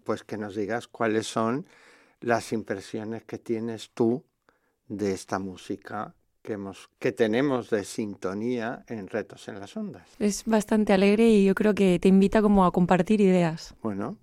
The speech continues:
Speaker 1: muy bien. Es la primera vez que nos dice que no, que nos dicen nuestros doctorandos que sirve para compartir ideas. Lo bueno que tiene esta sintonía es que la verdad que cada respuesta es única y muy bien.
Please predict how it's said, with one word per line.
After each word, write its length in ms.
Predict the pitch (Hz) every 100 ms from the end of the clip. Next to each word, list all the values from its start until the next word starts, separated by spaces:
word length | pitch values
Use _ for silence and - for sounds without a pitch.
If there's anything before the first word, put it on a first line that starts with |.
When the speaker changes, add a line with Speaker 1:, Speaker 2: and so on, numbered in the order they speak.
| -
Speaker 1:
muy 240 | 110 107
bien. 340 | 98 95 196 -
Es 140 | - 113
la 80 |
primera 440 | 117 113 113 113 107
vez 120 | 113
que 120 | -
nos 200 | 110 104
dice 420 | - 110 - 120
que 180 | 113 117
no, 280 | 107 110 104 - -
que 120 | 117
nos 280 | 110 107 101
dicen 720 | 139 151 - 113 92 87 -
nuestros 560 | - 104 117 - 104 95
doctorandos 880 | 120 - 131 131 139 135 143 165 -
que 180 | - 101
sirve 300 | - 107 120
para 240 | 120 113
compartir 520 | 104 87 - - 110
ideas. 360 | 98 98 123 - - - -
Lo 80 | -
bueno 160 | 147 214
que 120 | 135
tiene 260 | 135 147 151
esta 1300 | - 143 139 131 131 127 123 120 113 117 113 110 104
sintonía 880 | - 139 120 131 127 139 151 156 208 - - - -
es 180 | 127 123
que 500 | - 135 147 160 -
la 180 | 123 113
verdad 240 | 110 110
que 200 | - 127
cada 240 | - 123 120
respuesta 520 | 113 - 113 - 113
es 140 | -
única 560 | 139 139 135 131 135 233
y 80 | 110
muy 220 | 107 104
bien. 280 | 101 131 202